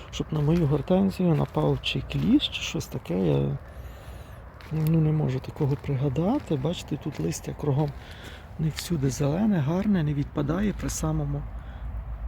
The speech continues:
корені. Все листя тут зелене в них. Ось бачите, я оцю поросль не пообрізав. Ось тут які шапки величезні, а тут внизу я не,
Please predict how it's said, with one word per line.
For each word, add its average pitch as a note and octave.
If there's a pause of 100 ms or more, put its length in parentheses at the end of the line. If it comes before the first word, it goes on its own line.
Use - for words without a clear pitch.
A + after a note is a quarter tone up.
(120)
корені. G#3 (1200)
Все -
листя E3
тут D#3+
зелене C#3+
в A#2
них. C3+ (960)
Ось F3
бачите, D#3+
я D3
оцю D3 (100)
поросль D3+
не D3
пообрізав. C#3+ (1040)
Ось D3+
тут -
які C#3+
шапки C#3
величезні, D#3
а C3+
тут D3
внизу D3 (720)
я D3
не, C#3+